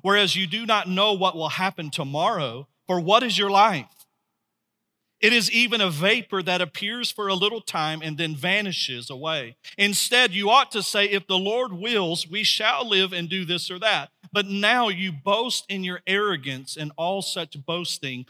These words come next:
is evil." All such boasting is evil. First John chapter two, verse fifteen says, "Do not love the world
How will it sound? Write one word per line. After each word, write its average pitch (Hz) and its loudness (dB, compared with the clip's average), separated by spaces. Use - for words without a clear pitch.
is 143 -6
evil." 113 -8
All 151 -2
such 135 -8
boasting 131 -8
is 120 -14
evil. 123 -14
First 180 -2
John 165 -2
chapter 160 -6
two, 151 -10
verse 127 -12
fifteen 151 -10
says, 131 -8
"Do 185 -6
not 180 -2
love 165 -2
the 147 -8
world 160 -8